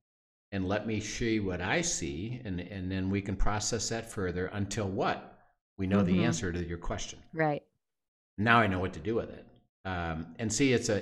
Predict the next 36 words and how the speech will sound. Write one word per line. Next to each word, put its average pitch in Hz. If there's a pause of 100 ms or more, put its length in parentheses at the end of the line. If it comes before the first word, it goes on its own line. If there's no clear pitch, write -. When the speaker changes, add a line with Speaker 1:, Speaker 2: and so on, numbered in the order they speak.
Speaker 1:
it's 107
a 101
beautiful 143
thing. 101 (840)
And 113
this 156
is 113
kinda 107
critical, 147
and 90
what 101
you're 101
raising 101
up 104
is 95
really 82
critical, 87
is 92 (1400)
if 110
we're 190
gonna 202
follow 110
God's 80
will, 62 (360)
<clears throat> -
one 117
of 117
the 107
big, - (280)
<laughs> -
the 117
big 160
things 120
we 107
have 113
to, 110